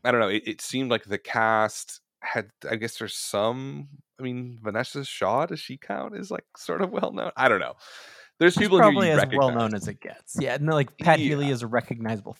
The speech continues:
Speaker 2: face, I think, but other
Speaker 1: Mm-hmm.
Speaker 2: than that, you are definitely focusing more on just the shock factor of, of the story, as well as maybe, like I said, that single location kind of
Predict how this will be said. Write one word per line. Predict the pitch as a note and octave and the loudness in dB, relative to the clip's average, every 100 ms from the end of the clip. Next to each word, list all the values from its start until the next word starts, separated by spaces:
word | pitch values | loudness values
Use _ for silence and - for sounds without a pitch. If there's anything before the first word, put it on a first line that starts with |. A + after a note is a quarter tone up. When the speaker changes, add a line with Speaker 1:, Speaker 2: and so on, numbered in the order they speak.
| _ | _
Speaker 2:
face, | D3+ D3 - - | -4 -2 -6 -6
I | D3+ | -6
think, | C#3 - D3 D3 D3 _ | -4 -4 -4 -4 -10 _
but | A2+ G#2 - - - - - C3+ A#2+ | -6 -6 -8 -18 -20 -20 -20 -14 -4
other | C3+ C#3 | 0 0
Speaker 1:
Mm-hmm. | C3+ | 0
Speaker 2:
than | A#2 | -4
that, | A2 A2 G#2+ - - - | -4 -6 -6 -10 -20 -14
you | A#2 A2+ A2+ A2+ | -8 -6 -4 -6
are | - A2+ G#2 | -6 -6 -6
definitely | G2+ B2 A2+ B2+ A2 A2 G#2 _ | -2 -2 -2 -6 -6 -6 -8 _
focusing | - B2 - - A2 G#2+ | -6 -4 -4 -10 -8 -8
more | G#2+ G#2 G2+ | -8 -6 -8
on | - G#2 G2 G2 F#2+ - _ _ _ | -8 -8 -8 -8 -12 -14 _ _ _
just | A#2+ G#2 - - | -6 -6 -8 -12
the | G#2 G2 - - | -12 -12 -12 -8
shock | - G#2 - | 0 0 0
factor | - F#2 - - A#2+ - - | -8 -8 -8 -14 -12 -12 -12
of, | A#2 G#2 G2+ - _ A2 | -12 -12 -14 -20 _ -14
of | G2+ | -12
the | G#2 F#2+ F2+ F#2 - | -10 -10 -8 -10 -14
story, | - F3 D3+ C#3+ C3+ C3 - - - - - | -12 -6 -2 -2 -2 -6 -8 -20 -20 -16 -10
as | G#2+ | -8
well | A2 G#2+ G#2+ | -4 -4 -4
as | G2+ - - | -8 -10 -10
maybe, | B2+ A2 G#2+ G#2+ - | -6 -4 -4 -6 -8
like | - A2+ | -6 -4
I | A2 | -4
said, | A#2 | -4
that | G2 - | -6 -6
single | - B2+ B2 A2+ | -4 -2 -2 -2
location | G#2+ G#2+ - A#2+ - A2+ G#2+ A2 | -4 -2 -2 -2 -6 -8 -8 -10
kind | - A2+ G2+ | -8 -6 -6
of | G2 G2+ | -10 -12